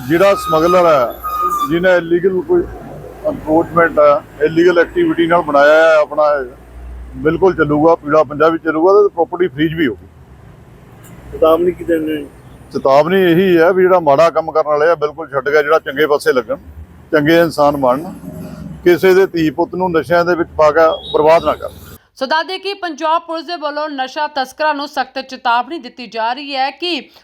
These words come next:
Speaker 3: ਉਹ ਨਸ਼ਾ ਨਾ ਵੇਚਣ ਤੇ ਨਾ ਹੀ ਨਸ਼ੇ ਦਾ ਕੋਈ ਵਪਾਰ ਕਰਨ, ਤੇ ਨਾਲ ਹੀ ਹੁਣ ਉਹਨਾਂ ਦੇ ਵੱਲੋਂ ਸਖਤ ਐਕਸ਼ਨ ਵੀ ਲਿਆ ਜਾ ਰਿਹਾ ਹੈ।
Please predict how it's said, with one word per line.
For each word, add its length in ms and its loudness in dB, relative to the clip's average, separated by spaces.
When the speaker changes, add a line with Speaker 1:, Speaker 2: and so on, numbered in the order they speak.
Speaker 3:
ਉਹ 360 0
ਨਸ਼ਾ 580 -4
ਨਾ 220 -8
ਵੇਚਣ 460 -12
ਤੇ 180 -12
ਨਾ 320 -8
ਹੀ 300 -10
ਨਸ਼ੇ 440 -4
ਦਾ 160 0
ਕੋਈ 240 -10
ਵਪਾਰ 440 -6
ਕਰਨ, 340 -8
ਤੇ 120 -6
ਨਾਲ 360 -2
ਹੀ 100 -8
ਹੁਣ 200 -10
ਉਹਨਾਂ 280 -10
ਦੇ 100 -10
ਵੱਲੋਂ 180 -10
ਸਖਤ 400 -8
ਐਕਸ਼ਨ 480 -6
ਵੀ 180 -12
ਲਿਆ 300 -4
ਜਾ 260 -4
ਰਿਹਾ 140 -4
ਹੈ। 60 -12